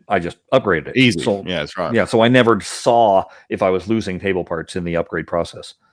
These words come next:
Speaker 2: Yeah, so what is it? Seven, seven tables to unlock, three thousand tickets. That's twenty-one thousand tickets I'm gonna have to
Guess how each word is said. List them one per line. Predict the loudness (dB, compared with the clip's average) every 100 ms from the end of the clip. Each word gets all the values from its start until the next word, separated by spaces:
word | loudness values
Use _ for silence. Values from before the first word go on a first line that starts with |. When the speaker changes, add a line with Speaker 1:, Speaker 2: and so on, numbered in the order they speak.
| _ _ _ _ -4
Speaker 2:
Yeah, | -2
so | -2 0 0
what | -2
is | -4
it? |
Seven, | -6 0 2 2 -2 -4 -8 _ _ _ _ _ _ _
seven | -6 -2 -2
tables | 0 0 0 -2 -6
to | -6 -6
unlock, | -4 -2 -4 -6 -14
three | -6 -4
thousand | -2 -4 -4 -10
tickets. | -8 -8 -6
That's | -8 -4
twenty-one | -4 -4 -2
thousand | -2 -2 -6
tickets | -8 -8 -10 -10
I'm | -8
gonna | -8
have | -8 -8
to | -8 -8